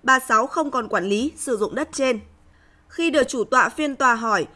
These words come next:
Ủy ban Nhân dân huyện Nhà Bè có thực hiện thủ tục thu hồi hay hủy giấy chứng nhận quyền sử dụng đất của bà Sáu hay chưa,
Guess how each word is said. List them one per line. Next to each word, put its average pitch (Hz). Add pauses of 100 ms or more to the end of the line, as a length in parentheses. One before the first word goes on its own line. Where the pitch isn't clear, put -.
(180)
Ủy 247
ban 294
Nhân 294
dân 277
huyện 269
Nhà 226
Bè 208
có 214
thực -
hiện 262
thủ 214
tục 226
thu 277
hồi 233 (200)
hay 277
hủy 247
giấy 214
chứng 254
nhận 285
quyền 208
sử 190
dụng 208
đất 320
của 226
bà 214
Sáu 202
hay 269
chưa, 254